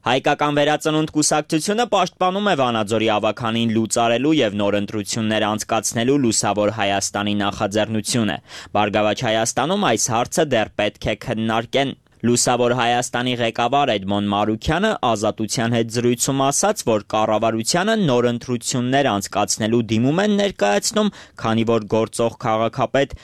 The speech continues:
հանրապետական Մամիկոն Ասլանյանը մանդատագողության արդյունքում է ընտրվել։ Հրաժարական չի տալիս,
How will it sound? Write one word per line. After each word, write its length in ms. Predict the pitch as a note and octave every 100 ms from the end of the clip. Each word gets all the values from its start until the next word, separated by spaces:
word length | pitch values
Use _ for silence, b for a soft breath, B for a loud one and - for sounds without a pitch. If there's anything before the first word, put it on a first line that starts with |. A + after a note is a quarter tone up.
| B
հանրապետական 1000 | - G#2 G#2+ G#2+ G#2+ G#2+ A2 - A2+ A#2
Մամիկոն 560 | G#2 G2 G#2 G2+ G#2+ G#2+
Ասլանյանը 640 | A2 - B2+ C3+ F3 A3
մանդատագողության 1120 | G3+ C3 A2+ A2 A2+ G#2+ G#2 G2+ G2+ C3+ B2 A#2+
արդյունքում 640 | A#2 - C#3 C3+ D#3 D#3+
է 80 | C3
ընտրվել։ 500 | A2 G#2+ G2 F2+ - B B
Հրաժարական 840 | - G#2+ A2+ A2 A2 A2+ A2 G3 G3+
չի 180 | - G3
տալիս, 460 | F3 A#2+ G2+ -